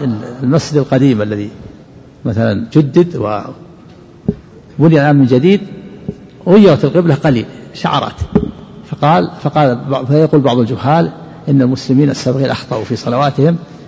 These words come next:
يتجهون غير القبلة، وهذا غلط، ولهذا قال ابن رجب رحمه الله لا ينبغي التعمق فيه، لأن التعمق فيه يفضي إلى تخطئة المسلمين في صلواتهم،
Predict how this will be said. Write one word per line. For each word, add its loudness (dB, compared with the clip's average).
يتجهون 0
غير -4
القبلة، -12
وهذا 0
غلط، 2
ولهذا 0
قال -2
ابن -2
رجب 0
رحمه -4
الله -2
لا 4
ينبغي 4
التعمق -2
فيه، 4
لأن 2
التعمق -2
فيه 2
يفضي 2
إلى 0
تخطئة -4
المسلمين 0
في 0
صلواتهم، -2